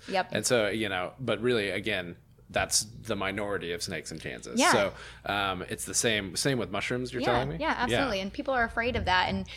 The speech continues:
Speaker 1: I think a big problem is that people are afraid of what they don't know or what they don't understand.
Speaker 2: Sure.
Speaker 1: So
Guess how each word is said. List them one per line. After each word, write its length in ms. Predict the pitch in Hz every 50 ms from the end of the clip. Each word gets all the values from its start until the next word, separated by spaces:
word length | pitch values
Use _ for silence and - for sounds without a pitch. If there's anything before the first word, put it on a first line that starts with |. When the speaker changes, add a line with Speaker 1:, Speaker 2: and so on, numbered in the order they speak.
| - - -
Speaker 1:
I 80 | 220
think 300 | 214 262 254 226 - - -
a 60 | 208
big 260 | 202 220 226 208 185 -
problem 360 | - 226 247 240 240 208 196
is 80 | 185
that 200 | 196 196 185 180
people 240 | - - 208 202 202
are 120 | 190 185 185
afraid 240 | 180 - 190 185
of 80 | 180 170
what 140 | 185 185 -
they 80 | 180 180
don't 260 | 180 180 180 175 -
know 240 | 180 180 180 196 262
or 160 | 320 320 262
what 160 | 214 202 190
they 80 | - 180
don't 180 | 180 180 180
understand. 540 | 180 175 175 180 - - - - - - - - -
Speaker 2:
Sure. 340 | - - - 80 71 71 - - - - - - - -
Speaker 1:
So 240 | - - 185 -